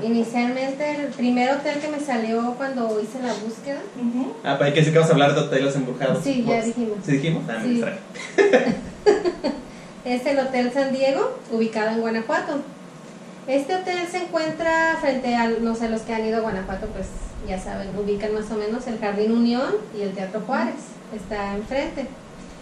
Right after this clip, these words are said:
Speaker 1: Fue parte del convento del Templo de San Diego en mil seiscientos sesenta y tres,
Speaker 2: Ujú.
Speaker 1: que fue el primer monasterio en Guanajuato. Este, se dice, pues, este hotel,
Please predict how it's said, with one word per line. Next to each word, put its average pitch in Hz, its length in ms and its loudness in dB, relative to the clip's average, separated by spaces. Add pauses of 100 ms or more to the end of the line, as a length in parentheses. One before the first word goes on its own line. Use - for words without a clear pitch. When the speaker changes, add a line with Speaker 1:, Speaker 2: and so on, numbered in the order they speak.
(140)
Speaker 1:
Fue 262 140 2
parte 269 300 2
del 285 180 4
convento 240 720 2
del 226 200 0
Templo 226 300 -2
de 220 100 2
San 220 240 0
Diego 254 400 2 (340)
en 196 240 -4
mil 196 160 -6 (220)
seiscientos 202 520 -4
sesenta 196 300 -6
y 196 100 -4
tres, 294 260 0
Speaker 2:
Ujú. - 1120 -12
Speaker 1:
que 214 120 -2
fue 208 120 0
el 196 60 0
primer 208 280 0
monasterio 208 460 -2
en 196 80 -6
Guanajuato. 240 520 -4 (1040)
Este, 233 580 2
se 247 160 2
dice, 247 400 4
pues, 277 440 6 (260)
este 269 240 2
hotel, 302 400 2